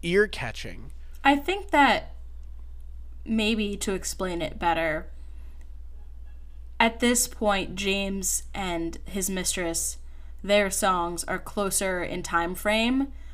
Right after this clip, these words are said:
Speaker 2: versus Betty's just kinda showing the difference in maturity levels. It's, "Oh, you know, we were still changing for the better. We were,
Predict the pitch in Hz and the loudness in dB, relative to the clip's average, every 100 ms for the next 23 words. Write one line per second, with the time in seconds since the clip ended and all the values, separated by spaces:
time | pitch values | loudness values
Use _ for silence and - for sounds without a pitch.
0 | - - 202 190 - 185 170 - - 202 | -10 0 0 2 0 0 0 -2 6 8
1 | 208 180 170 147 143 - - - - 208 | 8 6 2 0 -2 -4 -6 -12 -6 -2
2 | 190 - 208 190 - 196 190 190 185 190 | 0 2 2 2 2 2 2 0 0 -2
3 | - 185 180 180 160 - 196 175 165 151 | 0 0 0 0 0 0 2 0 -2 -2
4 | 135 120 110 - 165 - 214 208 196 185 | -2 -2 -4 -6 -4 2 2 2 0 0
5 | 208 233 233 233 220 226 220 208 202 - | 2 2 2 0 0 0 2 0 -4 -4
6 | 180 170 165 165 151 170 180 185 170 175 | -2 0 2 2 2 0 0 0 -2 -4